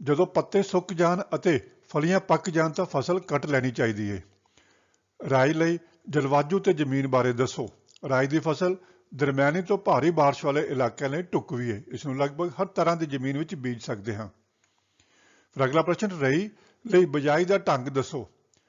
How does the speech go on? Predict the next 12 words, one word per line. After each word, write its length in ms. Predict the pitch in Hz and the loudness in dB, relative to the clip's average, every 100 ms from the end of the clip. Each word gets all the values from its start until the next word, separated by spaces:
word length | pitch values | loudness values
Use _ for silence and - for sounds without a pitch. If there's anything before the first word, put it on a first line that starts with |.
| _ _ _ _ 147 | _ _ _ _ -4
ਰਾਈ 200 | 127 143 | -2 0
ਲਈ 160 | 165 196 | 0 -2
ਬਿਜਾਈ 460 | 160 139 139 160 | -2 0 2 2
ਤੀਹ 300 | 180 - 214 | -2 -6 -6
ਸੈਂਟੀਮੀਟਰ 540 | 208 185 156 170 156 165 | -4 -4 -2 -4 -4 -6
ਫਾਸਲੇ 380 | 151 135 156 160 | -4 -4 -4 -2
ਵਾਲੀਆਂ 300 | 147 143 147 | -2 -4 -6
ਕਤਾਰਾਂ 440 | - 127 120 151 | -4 -2 0 0
ਵਿੱਚ 160 | 160 - | -2 -8
ਕਰਨੀ 360 | 160 123 143 | -6 -4 -4
ਚਾਹੀਦੀ 380 | 135 120 113 | -2 -2 -2
ਹੈ। 100 | 113 | -6